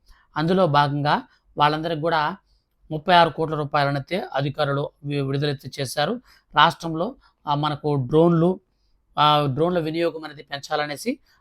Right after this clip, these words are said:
అధికారులు కూడా సూచించడం జరిగింది. కరువు ప్రాంతాలలో శాటిలైట్ ఫోటోల ద్వారా మాయిశ్చర్‌ను పరిశీలన చేసి తీసుకోవాలని ఆయన ఆదేశించారు. ఏపీలో సాగు చేస్తున్నటువంటి ప్రతి ప్రాంతంలో కూడా ఈ క్రాప్ అనేది నమోదు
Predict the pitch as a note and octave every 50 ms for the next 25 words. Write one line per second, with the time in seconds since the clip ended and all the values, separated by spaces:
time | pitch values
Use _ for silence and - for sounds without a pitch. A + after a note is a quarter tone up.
0 | _ - - C#3+ D3 E3 C3+ E3+ D#3 D#3 D#3 D3 C#3+ D#3 D#3 C3+ - D3+ C3+ C#3+
1 | C#3 C#3 C#3 C#3+ C#3 C3 C#3 C#3 C3 C#3 C#3 D#3+ A3 B3 - _ _ _ _ _
2 | - - D#3+ F3 G#3+ A3+ - - F3+ E3+ E3 D3+ - D#3+ D3+ D3+ D#3 D#3 D3+ -
3 | _ - _ _ _ - - - D#3+ D3+ F3+ F3 - F#3+ F#3 F#3+ F#3+ E3 D3+ C#3
4 | - D3+ D#3+ D#3 D3+ E3 D#3 D3 C#3 C#3+ D3 C#3+ D3 D3 D3+ - - _ _ _
5 | _ _ - D3+ D3 E3 F#3+ F3 - - - E3+ D#3 E3 D#3+ C#3+ - D3 D3 C#3
6 | - D#3+ D#3 D3+ D3 C#3+ - D3 C3 - D#3+ D3 - - D3+ C#3+ B2+ - - D3+
7 | C#3+ C#3+ C#3 C#3 D#3+ A3 F#4 - - C#3 C#3+ C#3 C#3 C#3 C3+ C#3+ C#3 C3+ - C#3+
8 | C#3 - C#3+ D3+ G3 C4+ _ _ _ _ _ _ _ - D#3+ E3 F#3 G#3+ F3+ -
9 | A3 G#3+ G3 G3+ G3 G3+ - _ _ _ _ _ _ _ _ - - - E3 E3+
10 | G3 A3 G#3 A3 G#3 - F#3+ E3+ D3 - - E3+ D#3+ D3+ D3+ D3+ D#3 D3 D3+ C#3+
11 | - D3+ C#3+ D3+ D3 - D3 C#3+ D3 C#3+ C#3 D3+ D3 D3 C#3 C#3+ D3 D3 C#3+ C#3
12 | D3 - _ _ _ _ _ _ - E3 G#3 A#3 - - G3+ G3 F#3+ D#3+ - E3+
13 | D#3+ C#3+ D#3 D3 D3+ D3 D3 D#3 E3 D3+